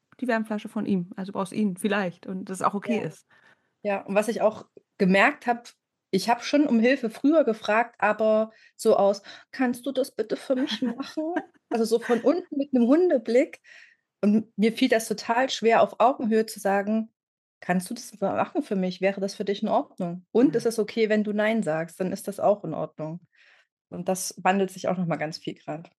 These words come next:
Speaker 1: Ja, und das passt voll zu dem, was ich für mich auch grade spüre, nämlich ich kenne dieses auch sehr gut, mich in diesem, mich klein machen und dann aus dieser Haltung heraus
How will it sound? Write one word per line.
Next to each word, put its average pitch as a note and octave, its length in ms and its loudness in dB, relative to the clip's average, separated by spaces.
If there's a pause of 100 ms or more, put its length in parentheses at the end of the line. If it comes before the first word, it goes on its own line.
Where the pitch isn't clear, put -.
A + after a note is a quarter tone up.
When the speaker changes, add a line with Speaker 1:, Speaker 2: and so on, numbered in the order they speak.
(240)
Speaker 1:
Ja, E3 260 -6
und E3 180 -4
das G3+ 200 -2
passt F3+ 280 -8
voll G3 400 0
zu - 200 -10
dem, F#3 320 -2
was E3+ 160 -6
ich - 180 -10
für F3+ 100 -8
mich E3+ 240 -6
auch E3+ 220 -4
grade F#3+ 320 -6
spüre, A3 500 -6
nämlich F3 420 -4
ich - 120 -12
kenne F3+ 240 -4
dieses E3+ 580 -8 (480)
auch E3+ 240 2
sehr F#3+ 260 -2
gut, F#3 260 -6
mich F3 240 -6
in F3 160 -4
diesem, E3 640 -6
mich E3+ 180 -6
klein F3 380 -2
machen E3+ 240 -4
und E3+ 120 -6
dann E3 140 -2
aus D#3+ 140 -6
dieser F#3+ 260 -6
Haltung G3 260 -6
heraus G3 580 -4